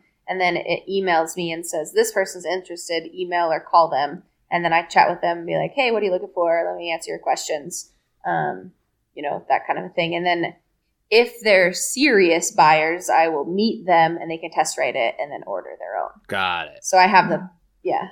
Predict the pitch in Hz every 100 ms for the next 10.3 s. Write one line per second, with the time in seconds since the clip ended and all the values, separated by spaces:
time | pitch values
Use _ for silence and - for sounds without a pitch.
0 | - 190 180 175 139 - 170 175 156 160
1 | 196 175 175 - 190 339 427 427 226 202
2 | 180 - - 202 214 185 - - _ 185
3 | 180 - 120 - 123 175 254 151 117 156
4 | 165 180 160 151 160 156 160 170 _ 180
5 | 175 - - 170 160 143 165 - - 190
6 | - - - 180 202 190 180 175 175 165
7 | 165 214 - _ _ _ - 147 143 -
8 | 190 175 247 220 156 156 147 117 120 113
9 | - 104 98 - 107 101 95 117 151 147
10 | 147 117 113